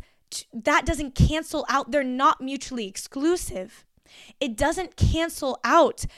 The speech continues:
my experience, my human experience as a victim. So I'm not scared to take accountability.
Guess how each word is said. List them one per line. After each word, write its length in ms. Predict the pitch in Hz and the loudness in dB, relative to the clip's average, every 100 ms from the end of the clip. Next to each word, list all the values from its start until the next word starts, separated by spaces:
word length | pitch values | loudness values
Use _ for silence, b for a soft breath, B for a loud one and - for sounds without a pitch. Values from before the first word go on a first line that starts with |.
| b | b
my 260 | 240 254 285 | 0 2 2
experience, 680 | 254 - - 311 339 285 | -2 -8 -4 0 0 -2
my 100 | 254 | -6
human 380 | 247 - 311 311 | -6 -6 -4 -2
experience 500 | 269 - 302 294 277 - | -4 -6 -6 -6 -6 -4
as 240 | 254 240 | -2 -2
a 60 | 226 | -6
victim. 480 | 185 294 - 202 | -4 -6 -4 -10
So 160 | 202 294 | -8 -6
I'm 160 | 277 269 | -6 0
not 240 | 294 - | -2 -2
scared 760 | - - - 302 381 277 208 208 b b - | -10 -12 -2 2 4 4 2 -6 b b -8
to 140 | 311 | -6
take 320 | - 311 330 | 2 2 2
accountability. 960 | 320 - 247 220 196 226 240 190 185 | -4 -2 -4 -4 -2 -2 -2 -6 -14